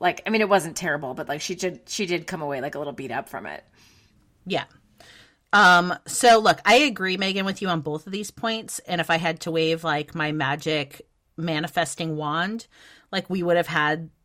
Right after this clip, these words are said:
Speaker 2: Love and Leashes be eight episodes. Um, I will say that I appreciate that the movie wanted to show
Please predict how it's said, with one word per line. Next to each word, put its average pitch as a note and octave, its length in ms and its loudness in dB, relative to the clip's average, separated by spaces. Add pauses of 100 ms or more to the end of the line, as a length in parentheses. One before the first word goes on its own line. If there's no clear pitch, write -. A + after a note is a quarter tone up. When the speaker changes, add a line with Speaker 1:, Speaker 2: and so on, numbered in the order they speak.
Speaker 2:
Love E3+ 180 2
and F3 100 -4
Leashes E3 320 -6
be F3 420 -10
eight G3 200 -8
episodes. B3 760 -4 (440)
Um, G3+ 320 4 (260)
I A#3 80 6
will D4+ 200 2
say G#4 180 -2
that F4 180 0
I G#3+ 80 4
appreciate G3+ 720 -2
that F#3+ 120 -8
the F#3+ 80 -4
movie F3 500 -6 (580)
wanted E3 560 0
to C4 100 -4
show G#3+ 680 0